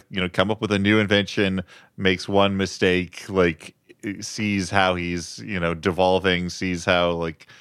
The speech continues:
you know, he can no longer be the husband. He wants to be, like, h-, hope draining <laughs> away. It's, is as goofy as it is, it also is strangely effective as a horror movie. And I had always remembered, I saw it once before, I had always remembered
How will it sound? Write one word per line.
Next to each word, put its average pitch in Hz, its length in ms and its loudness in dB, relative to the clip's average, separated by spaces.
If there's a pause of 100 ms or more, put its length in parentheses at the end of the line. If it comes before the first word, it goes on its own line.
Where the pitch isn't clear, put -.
(480)
you 98 120 -6
know, 85 80 -2
he 87 100 -4
can 92 200 0
no 90 140 4
longer 87 280 2
be 90 100 2
the 82 120 -2
husband. 87 360 2
He 85 80 -2
wants 87 280 -4
to 98 100 -2
be, 85 420 0
like, 82 380 -2
h-, 85 320 -8
hope 92 440 -2
draining 95 400 2
<laughs> 143 60 0
away. 107 600 4
It's, - 140 -6 (340)
is 127 220 2
as 135 240 2
goofy 151 360 2
as 131 140 2
it 131 120 4
is, 131 240 2
it 127 120 0
also 117 600 0 (200)
is 104 240 -2
strangely 110 640 -2
effective 101 540 0
as 98 360 0
a 98 140 4
horror 95 260 4
movie. 104 440 0 (380)
And 190 300 2
I 143 120 4
had 147 100 4
always 214 280 -2
remembered, 156 540 0
I 131 140 4
saw 196 300 0
it - 80 -6
once 139 180 -2
before, 131 280 -2
I 127 100 4
had 123 100 2
always 165 300 2
remembered 143 580 0